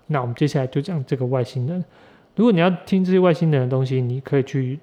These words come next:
YouTube 上面找很多外星人，比如说老高啊，或是什么，什么，什么马玲姐啊，反正那些东西我，我，我觉得不，不，呃，那些不是我讨论的范围。在这边作者他做了一个实验，他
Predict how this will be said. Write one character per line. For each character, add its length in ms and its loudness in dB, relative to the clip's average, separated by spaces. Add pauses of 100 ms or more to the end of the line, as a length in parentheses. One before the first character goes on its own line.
YouTube 260 0
上 140 -4
面 160 -2
找 180 -10
很 140 -6
多 120 0
外 120 0
星 180 -4
人， 280 -4
比 100 0
如 60 0
说 520 -2 (680)
老 120 2
高 220 6
啊， 300 4
或 100 0
是 100 2
什 120 2
么， 160 -2
什 120 -4
么， 120 -4
什 80 -4
么 100 0
马 140 2
玲 160 2
姐 180 -2
啊， 120 -6
反 140 -2
正 80 2
那 60 0
些 60 0
东 140 0
西 140 -2
我， 220 -4
我， 80 -4
我 160 -4
觉 120 0
得 160 4 (220)
不， 100 -20 (120)
不， 280 -10
呃， 180 -4
那 100 2
些 60 4
不 120 -4
是 80 2
我 60 2
讨 140 -4
论 100 -2
的 60 -4
范 200 -6
围。 100 -6 (1600)
在 100 2
这 120 4
边 120 4
作 160 4
者 160 2
他 140 0
做 160 2
了 80 4
一 20 2
个 60 0
实 240 -6
验， 260 0 (200)
他 280 2